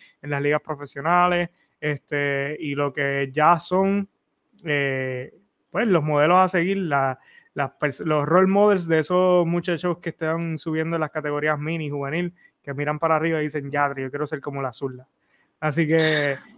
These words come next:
este, gracias por darnos la oportunidad de estar hoy, eh, y de, de entrevistarte, así, y vamos a empezar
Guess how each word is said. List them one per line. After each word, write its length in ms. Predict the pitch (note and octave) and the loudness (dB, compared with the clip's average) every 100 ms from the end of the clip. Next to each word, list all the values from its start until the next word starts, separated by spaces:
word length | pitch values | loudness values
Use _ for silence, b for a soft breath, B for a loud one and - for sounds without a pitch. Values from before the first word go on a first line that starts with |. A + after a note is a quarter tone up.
| _ - | _ -2
este, 1160 | D3+ D3 - D#3+ D3+ D3 C#3+ C#3 C3 B2+ B2+ _ | -2 -2 0 2 2 0 0 -2 -2 -6 -10 _
gracias 300 | D3+ D3 E3+ | -2 -2 -2
por 140 | F3+ E3+ | 2 2
darnos 260 | E3+ F3 | 4 2
la 80 | F3 | 2
oportunidad 540 | E3+ D#3+ D#3+ D#3 D#3+ D#3 | 0 -2 -4 -2 0 0
de 60 | |
estar 280 | D3+ D#3 D3+ | 0 -4 -2
hoy, 440 | E3 E3 E3 D#3 - _ _ _ | 0 0 -2 -4 -8 _ _ _
eh, 320 | D#3+ D3 C#3+ C#3+ | -8 -6 -4 -4
y 40 | |
de, 120 | D3 C#3+ D#3 D3+ | -4 -6 -6 -4
de 60 | D3 | -4
entrevistarte, 840 | C#3 D3+ D3 - G3+ G#3+ G#3+ F3+ | -4 -4 -6 -2 0 0 -2 0
así, 420 | E3+ C#3+ D3 C#3 _ _ | 2 0 -6 -12 _ _
y 280 | C#3+ C#3 C3+ | -8 -6 -6
vamos 160 | C3+ | -6
a 40 | D3+ | -6
empezar 380 | E3 D#3 E3 | -6 -2 -2